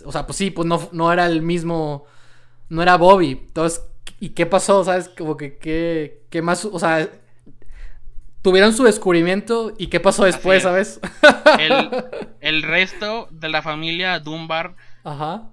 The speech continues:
Speaker 2: que el cual nunca aprobó la investigación de Margaret,
Speaker 1: Claro,
Speaker 2: este,
Speaker 1: claro.
Speaker 2: porque estaban en contra de, de husmear más, más en esa historia, que
Speaker 1: Sí.
Speaker 2: le, le decían siempre que dejara el pasado en paz.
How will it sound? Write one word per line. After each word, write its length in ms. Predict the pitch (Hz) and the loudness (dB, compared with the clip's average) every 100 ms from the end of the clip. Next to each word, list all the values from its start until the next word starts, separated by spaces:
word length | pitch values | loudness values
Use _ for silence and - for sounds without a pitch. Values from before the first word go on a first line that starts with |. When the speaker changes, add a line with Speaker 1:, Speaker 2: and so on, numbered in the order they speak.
| - | -10
Speaker 2:
que 280 | - 156 143 | -2 0 0
el 160 | 147 143 | -6 -4
cual 300 | 160 170 185 | 0 0 -2
nunca 500 | 147 165 208 - 214 | -6 -6 -6 -2 -2
aprobó 680 | 214 156 156 147 147 165 170 | -2 -6 -6 -8 -8 -10 -8
la 100 | 151 | -10
investigación 640 | 151 139 139 135 139 143 156 | -10 -12 -12 -10 -10 -10 -10
de 80 | 156 | -4
Margaret, 520 | 143 147 160 180 - | -4 -4 -6 -8 -8
Speaker 1:
Claro, 520 | - 151 139 135 180 214 | 2 4 4 0 -6 -12
Speaker 2:
este, 100 | 139 | -8
Speaker 1:
claro. 280 | 143 131 139 139 135 131 127 - - - - - | -4 -4 -2 -4 -4 -8 -12 -18 -16 -14 -10 -8
Speaker 2:
porque 840 | - 143 131 139 135 131 127 123 - | -6 -6 -4 -4 -4 -6 -8 -12 -14
estaban 360 | 147 - 147 165 | -12 -2 0 0
en 120 | 170 | -2
contra 600 | 156 151 156 160 175 170 | -6 -6 -6 -6 -4 -4
de, 400 | 151 139 131 127 _ _ | -4 -6 -8 -10 _ _
de 340 | 135 139 131 123 | -16 -12 -10 -10
husmear 460 | 151 147 143 151 | -12 -10 -2 -2
más, 360 | 160 151 156 - | -2 -4 -6 -8
más 240 | 139 143 151 | -6 -4 -6
en 80 | |
esa 160 | 147 156 | -10 -12
historia, 480 | 147 143 139 170 214 - - | -12 -10 -8 -10 -14 -18 -10
que 80 | 127 | -4
Speaker 1:
Sí. 340 | 156 143 131 - | -2 -2 -6 -6
Speaker 2:
le, 240 | 151 165 - | -6 -6 -8
le 200 | 143 147 | -6 -4
decían 360 | 147 - 156 175 | -6 -6 -6 -6
siempre 340 | 170 160 165 175 | -6 -6 -6 -6
que 120 | 143 | -6
dejara 320 | 139 - 139 | -8 -6 -8
el 100 | 151 | -8
pasado 320 | - 139 147 | -12 -14 -12
en 120 | 156 139 | -12 -12
paz. 360 | 139 196 - | -12 -12 -14